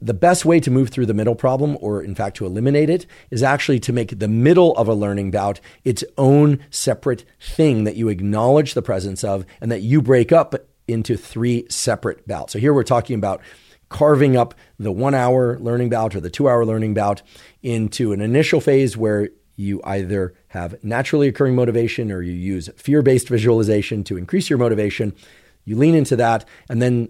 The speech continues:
let's assume it's a one-hour learning bout, and then at about the twenty-five minute mark, you start to experience lower levels of focus. Perhaps then you use the visual target protocol, but then you go back into your bout of learning, and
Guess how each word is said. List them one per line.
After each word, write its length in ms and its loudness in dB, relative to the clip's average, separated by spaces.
let's 240 -2
assume 320 0
it's 140 -4
a 40 -2
one-hour 400 0
learning 280 0
bout, 280 2
and 120 -2
then 120 0
at 120 -2
about 380 -2
the 100 -4
twenty-five 720 -4
minute 260 -4
mark, 320 0
you 140 -6
start 220 -2
to 80 -4
experience 580 -4
lower 200 -2
levels 300 -4
of 80 -8
focus. 600 4
Perhaps 260 0
then 160 -4
you 80 -4
use 200 -4
the 80 -8
visual 320 -6
target 400 2
protocol, 520 2
but 100 -8
then 140 -6
you 80 -6
go 120 -6
back 480 -4
into 320 -4
your 120 -2
bout 360 -4
of 120 -6
learning, 360 -2
and 440 -2